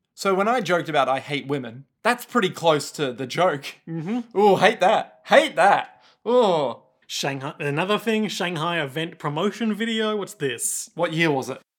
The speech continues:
Speaker 2: Two, twenty eighteen.
Speaker 1: Ooh, recent. Very recent.
Speaker 2: Series of videos on their social media platforms,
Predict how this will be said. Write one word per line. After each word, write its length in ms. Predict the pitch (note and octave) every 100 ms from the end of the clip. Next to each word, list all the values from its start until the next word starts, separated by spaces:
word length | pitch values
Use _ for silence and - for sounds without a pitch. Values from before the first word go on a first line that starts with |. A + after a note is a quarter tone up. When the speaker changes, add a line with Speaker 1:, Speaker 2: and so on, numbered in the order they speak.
| _
Speaker 2:
Two, 120 | - G#3
twenty 360 | - B3 B3+ F#3
eighteen. 580 | G3 E3+ F3 D#3 A2 G#2+ _ _ B2+
Speaker 1:
Ooh, 100 | A#2+
recent. 720 | A#2 F#3+ G3 G#3 E3 - - -
Very 480 | C3+ D3+ G3+ A3 G3
recent. 600 | F3+ G#3+ - - - - -
Speaker 2:
Series 380 | - B3+ C#4 B3+
of 100 | F#3
videos 420 | F#3 G3+ F#3+ F#3+
on 80 | E3
their 80 | D3+
social 240 | D3 F3 F3+
media 320 | D#3 D#3+ F3
platforms, 920 | F3 F3+ F3+ - F#3 F3+ F3+ F#3+ F#3+